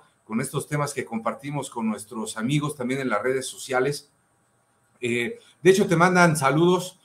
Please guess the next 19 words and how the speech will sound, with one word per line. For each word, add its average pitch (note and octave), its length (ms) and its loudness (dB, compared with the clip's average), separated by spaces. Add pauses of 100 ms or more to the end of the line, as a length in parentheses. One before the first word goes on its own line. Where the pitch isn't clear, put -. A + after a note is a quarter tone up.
(260)
desde A#2 240 -2
la A#2+ 100 0
Ciudad D3 300 2
de D3+ 100 0
México, D#3+ 540 -4
también C#3 500 -2
varios C3+ 280 -4
colegas C#3+ 640 -2 (260)
en A2 240 -6
Chiapas, D3+ 760 0 (440)
eh, G#2+ 680 -2
en A2+ 160 -2
el A#2 100 -2
Estado C#3+ 340 2
de A#2 100 0
México, D3+ 520 -2
también C3 380 -4
en C3+ 80 -6
Jalisco. D3+ 640 -4